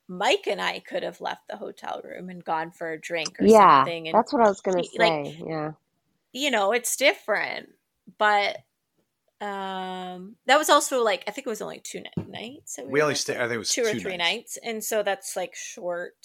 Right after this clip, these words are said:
Speaker 1: term, you know. But in the summertime, we spent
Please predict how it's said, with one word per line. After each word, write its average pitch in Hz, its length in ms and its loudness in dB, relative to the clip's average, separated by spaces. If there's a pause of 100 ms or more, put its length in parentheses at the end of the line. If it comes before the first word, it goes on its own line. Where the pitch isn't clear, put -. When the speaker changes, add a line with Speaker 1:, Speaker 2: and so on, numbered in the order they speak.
(220)
Speaker 1:
term, 208 720 -16 (260)
you - 100 -14
know. - 300 -16 (520)
But 226 320 6 (520)
in 233 100 4
the 220 80 0
summertime, 202 920 2
we 185 480 -6
spent - 960 -2